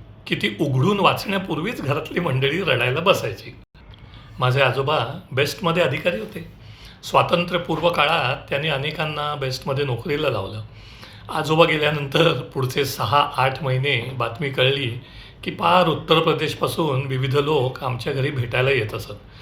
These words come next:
सहा सहा महिन्यानंतर सांत्वनाला येऊन आम्हाला जरा कोड्यात टाकायची ही मंडळी. मग वर्तमानपत्रात बातमी छापू लागली. बातमी म्हणजे दुःखद निधन या सदरात जाहिरात.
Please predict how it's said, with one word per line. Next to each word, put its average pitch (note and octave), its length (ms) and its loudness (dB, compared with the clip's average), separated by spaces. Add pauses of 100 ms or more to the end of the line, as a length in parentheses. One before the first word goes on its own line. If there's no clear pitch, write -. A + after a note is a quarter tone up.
(300)
सहा D3 340 2
सहा E3 320 2
महिन्यानंतर C#3+ 880 0
सांत्वनाला C3+ 680 -2
येऊन C#3 400 0 (440)
आम्हाला C#3+ 320 4
जरा D#3 480 2 (180)
कोड्यात F#3 280 0 (120)
टाकायची F#3 360 0
ही F3 140 0
मंडळी. A2 400 -2 (920)
मग D3+ 360 4 (540)
वर्तमानपत्रात D#3+ 840 4
बातमी D#3 460 2
छापू B2 240 -2
लागली. G#2+ 280 0 (540)
बातमी A#2 320 0
म्हणजे C#3 320 0 (520)
दुःखद D3 400 2
निधन B2+ 600 2 (160)
या D3+ 180 2
सदरात D3 440 -4
जाहिरात. A2 320 0